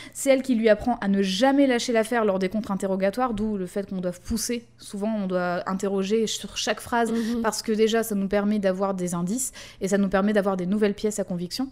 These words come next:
Speaker 1: Donc c'est pas, c'est pas, parfois, ça peut être chiant, mais c'est, c'est le but du jeu. Euh, et c'est elle qui lui apprend un peu comment, euh, présenter des preuves en émettant ses objections avec la fameuse objection pose.
Speaker 2: Objection !
Speaker 1: Euh, bah, en fait, c'est Mia qui lui apprend ça.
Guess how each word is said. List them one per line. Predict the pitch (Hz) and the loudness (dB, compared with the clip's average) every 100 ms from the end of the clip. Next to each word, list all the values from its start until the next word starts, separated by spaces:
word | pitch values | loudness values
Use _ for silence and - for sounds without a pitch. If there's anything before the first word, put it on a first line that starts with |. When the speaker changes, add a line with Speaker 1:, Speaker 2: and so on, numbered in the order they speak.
| 196 | -6
Speaker 1:
Donc | 175 | -8
c'est | - | -6
pas, | 170 151 160 | -6 -6 -8
c'est | - | -10
pas, | - 170 160 165 - - - | -12 -14 -14 -16 -20 -10 -6
parfois, | 180 202 | -2 0
ça | 196 | 0
peut | 185 | -4
être | |
chiant, | 175 - 196 | -4 -6 -6
mais | 175 | -6
c'est, | 165 - 165 170 180 | -8 -8 -10 -10 -12
c'est | - | -8
le | 180 | -6
but | 175 | -6
du | 175 | -4
jeu. | 185 285 - - - - - 226 | -2 -2 -4 -18 -18 -20 -4 4
Euh, | 220 220 220 220 220 220 220 220 214 226 - - | 8 8 8 6 6 4 4 4 2 0 -4 0
et | 285 | 4
c'est | 285 233 | 6 6
elle | 254 285 | 6 6
qui | - 247 196 | 2 0 0
lui | 196 196 190 196 202 - | 0 -2 -2 -4 -2 0
apprend | 202 - 269 | 2 4 4
un | 214 | 2
peu | 202 254 | 0 -4
comment, | - 196 208 190 | -2 -2 0 -2
euh, | 175 | -2
présenter | - 208 202 190 | -2 -2 -2 -2
des | 190 | -4
preuves | - 233 | -4 -4
en | 202 | -2
émettant | 185 190 202 | -2 -4 -6
ses | 190 180 | -6 -6
objections | 180 175 - 240 214 | -6 -6 -4 -4 -2
avec | 185 208 | -4 -6
la | |
fameuse | 208 208 202 208 | -2 0 0 -2
objection | 208 185 202 - 202 185 | -4 -2 -4 -2 -2 0
pose. | 247 | 2
Speaker 2:
Objection ! | 302 494 427 - 392 330 285 226 - - | 4 6 4 6 6 6 4 -2 -6 -2
Speaker 1:
Euh, | 190 190 190 | 0 2 2
bah, | 190 | 2
en | 190 | 2
fait, | 294 294 | 2 2
c'est | 220 | 0
Mia | 202 208 262 | 2 4 2
qui | 262 214 | 2 0
lui | 214 | 2
apprend | 208 - 247 | 2 0 -4
ça. | - | -4